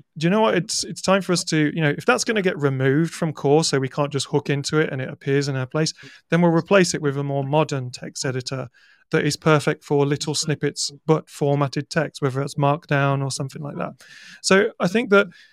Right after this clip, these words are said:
because we know it's gonna go away, those big products will either decide to integrate with the Gutenberg for the little spaces where text goes, or they will use a different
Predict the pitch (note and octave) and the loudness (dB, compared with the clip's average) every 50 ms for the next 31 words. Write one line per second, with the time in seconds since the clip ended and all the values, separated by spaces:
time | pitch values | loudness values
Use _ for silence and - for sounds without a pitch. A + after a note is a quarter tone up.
0 | G3 - - _ _ _ _ _ _ _ _ E3+ F3 - F#3+ F#3 G3+ F3+ E3 E3 | -20 -20 -20 _ _ _ _ _ _ _ _ 0 2 2 2 4 4 2 4 4
1 | D#3 E3+ - - E3 D3+ C#3+ D3+ D3 C#3+ C#3+ C#3+ D3+ D3 C#3 C3 C3 C3 D3 D3 | 2 2 0 0 -2 0 2 4 4 6 6 6 6 6 4 4 2 2 2 2
2 | C#3+ C#3 - D#3 C3+ - - - D3+ C#3 C#3 C#3+ - - - D3+ C3+ B2+ C#3 D3+ | 2 2 0 -2 -4 -4 -2 0 0 0 0 -2 -4 -8 -12 -12 -8 0 2 4
3 | D3 C#3+ C#3 C3 C3 B2 - - _ _ _ _ _ _ _ _ _ _ _ _ | 4 4 4 2 -2 -8 -12 -20 _ _ _ _ _ _ _ _ _ _ _ _
4 | _ - D3 D3+ D#3 D3+ D#3 C#3+ D3 C3 - C#3+ C#3 C#3 C#3 - C#3+ C#3 C3+ - | _ 2 4 4 4 4 2 -2 -2 -2 0 2 0 0 0 -2 -4 -4 -4 -6
5 | D3+ C3+ C#3 C3+ C3+ C#3+ C#3+ C3 B2+ C3+ - C3+ C3+ D3+ - - C#3 B2 C3 C3 | -2 -2 -2 -2 -2 -2 -4 -4 -4 -4 -8 -2 -2 -2 -2 -2 -4 -2 0 -2
6 | B2+ - - - C#3+ C3+ C3+ B2+ C3+ C3+ C3 C3 C3 - D3 C#3+ C#3+ B2+ - - | -2 -2 0 2 2 2 4 4 2 2 2 -2 -2 -2 -2 -2 0 -4 -4 -2
7 | D3 C#3 B2+ - C3+ A#2+ C#3 C#3 C3 B2 - - D3 C#3+ - - - D#3 D3 C3+ | -2 -2 -2 -4 -6 -2 0 0 0 0 -2 -4 -6 -6 -6 -4 2 2 4 4
8 | B2 B2 B2+ C3+ - - - - _ _ _ D3+ C#3+ C3+ - _ _ _ _ _ | 2 0 -4 -6 -8 -12 -12 -14 _ _ _ -20 -20 -20 -20 _ _ _ _ _
9 | _ _ _ _ _ _ _ _ _ D3 C#3 C#3 C#3 C#3 C3 C#3+ C#3 C#3 C#3 C#3 | _ _ _ _ _ _ _ _ _ 0 2 4 4 4 4 4 4 4 4 2
10 | C3+ B2+ - C#3 C3+ _ _ _ _ D#3 D3 C#3+ C#3 C3+ C3+ C3+ C#3+ C#3+ D3 C#3+ | 0 -4 -12 -20 -20 _ _ _ _ 2 2 4 4 2 0 0 0 2 4 4
11 | C#3+ C#3+ - - D3 B2 D3 C#3 - - C#3 C3+ C3+ D3 | 2 0 -2 -4 -2 0 0 -2 0 -4 -6 -6 -6 -8